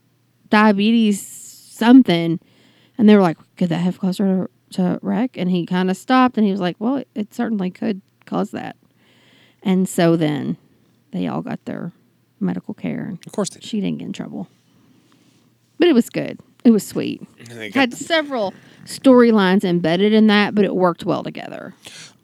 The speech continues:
Speaker 2: Oh, um, Doctor Bloom
Speaker 1: Mm-hmm.
Speaker 2: is being awesome.
Speaker 1: She is being
Speaker 2: I'm,
Speaker 1: awesome.
Speaker 2: I'm liking her a lot this, this episode.
Speaker 1: She, she was good in this. Yep.
Speaker 2: It showed, like, her being bored, and then, like, it showed her working, and she kept saying, "Where's McCain? Somebody get McCain."
Speaker 1: <laughs> Yeah.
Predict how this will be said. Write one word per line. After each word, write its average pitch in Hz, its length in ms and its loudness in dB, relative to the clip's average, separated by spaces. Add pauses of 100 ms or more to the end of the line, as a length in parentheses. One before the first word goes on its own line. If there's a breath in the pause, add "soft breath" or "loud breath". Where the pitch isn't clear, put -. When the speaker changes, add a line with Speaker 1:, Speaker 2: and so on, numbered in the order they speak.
Speaker 2:
Oh, 196 180 -4 (560)
um, 131 360 -4 (240)
Doctor 196 260 -4
Bloom 156 460 -4 (360)
Speaker 1:
Mm-hmm. 226 160 8
Speaker 2:
is 240 160 8 (380)
being 156 240 -2
awesome. 120 460 -10 (460)
Speaker 1:
She - 280 -10
is 294 200 -4
being 196 200 -6
Speaker 2:
I'm, 147 220 -6
Speaker 1:
awesome. - 120 -12
Speaker 2:
I'm 147 120 -4
liking 143 260 -8
her 135 160 -8
a 127 60 -6
lot 98 380 -10 (320)
this, 113 360 -8
this 110 180 -12
episode. 98 320 -16
Speaker 1:
She, 269 300 -2
she - 160 -2
was 240 160 0
good 214 160 -2
in 160 140 -4
this. - 420 -16 (480)
Yep. 185 260 -2 (1300)
Speaker 2:
It 135 160 -2
showed, 131 240 -4
like, 110 120 -12
her 123 120 -8
being 110 300 -8
bored, 110 360 -4
and 101 80 -8
then, 104 140 -8
like, 98 180 -10
it - 160 -16
showed 110 220 -10
her 101 140 -12
working, 107 520 -10
and 98 120 -10
she - 80 -16
kept 110 240 -12
saying, 107 180 -10
"Where's 120 140 -8
McCain? 147 520 -6
Somebody 131 280 -10
get 131 120 -14
McCain." 135 560 -2
Speaker 1:
<laughs> - 60 -2
Yeah. 359 60 6